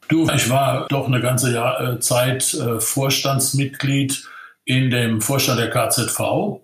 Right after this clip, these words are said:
bis die hauptamtlichen Vorstände eingeführt wurden. Dann wurde das ja alles aufgelöst.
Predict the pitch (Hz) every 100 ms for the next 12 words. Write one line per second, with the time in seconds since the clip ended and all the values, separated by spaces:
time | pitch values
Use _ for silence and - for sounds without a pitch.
0 | - 139 139 - - - 120 127 135 -
1 | 120 113 117 - 107 123 120 - 107 104
2 | 98 104 - - 101 90 104 - - 107
3 | 107 113 113 - 117 92 - - 117 -
4 | 87 92 123 -